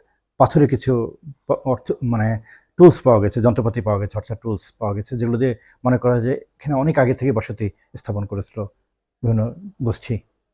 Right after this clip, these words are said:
হরপ্পায় নিচে। আর মেহেরগড়ে তো আছেই, মেহেরগড়ে হলো এখন থেকে সাড়ে, আহ, সাড়ে আট হাজার বছর আগে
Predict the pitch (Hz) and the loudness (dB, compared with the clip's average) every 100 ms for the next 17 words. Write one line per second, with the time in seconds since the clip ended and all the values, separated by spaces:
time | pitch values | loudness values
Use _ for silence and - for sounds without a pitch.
0 | - 120 - 104 104 - 104 _ _ _ | -8 -6 -4 -6 -6 -10 -14 _ _ _
1 | _ - 117 110 113 113 147 180 190 185 | _ -6 -2 -2 -2 2 6 8 6 6
2 | 185 180 - - 170 120 147 156 160 156 | 4 2 0 2 2 4 4 6 6 4
3 | 156 _ - 135 139 - - _ - - | 0 _ 0 4 4 2 -8 _ -6 0
4 | 156 147 131 147 143 139 135 135 139 - | 0 0 2 2 4 4 6 6 2 -2
5 | _ _ _ - 123 117 - 143 139 131 | _ _ _ 0 2 2 4 8 8 8
6 | - 143 135 113 - 107 95 92 | 6 4 6 4 2 0 0 -4